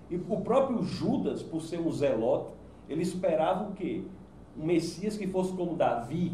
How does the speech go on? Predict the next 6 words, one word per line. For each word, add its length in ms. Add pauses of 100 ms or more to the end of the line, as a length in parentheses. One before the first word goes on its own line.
(840)
alguém 300
belicoso, 640
beligerante, 880
que 420 (220)
libertasse 720
o 40